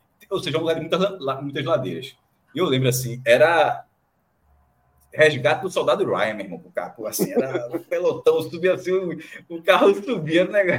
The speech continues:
Era um esforço, era um esforço, assim, muito,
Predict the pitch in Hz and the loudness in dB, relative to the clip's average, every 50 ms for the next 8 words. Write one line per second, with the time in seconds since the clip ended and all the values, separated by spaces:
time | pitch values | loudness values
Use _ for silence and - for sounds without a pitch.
0 | 131 131 214 214 226 240 233 220 - - - _ - - 196 185 185 185 185 - | 0 0 0 0 0 0 -2 -4 -6 -10 -12 _ -6 -2 0 2 2 0 -2 -8
1 | - 208 185 185 - - - _ - - _ _ _ _ - 175 165 - 147 - | -12 -14 -12 -14 -14 -18 -20 _ -20 -20 _ _ _ _ 0 0 2 2 2 2
2 | 233 185 - - 190 180 170 175 175 185 175 - - 190 180 175 175 190 208 190 | 2 2 2 0 -2 -2 -2 -2 -2 -4 -4 -4 -6 -6 -4 -2 -2 -4 -4 -6
3 | - | -12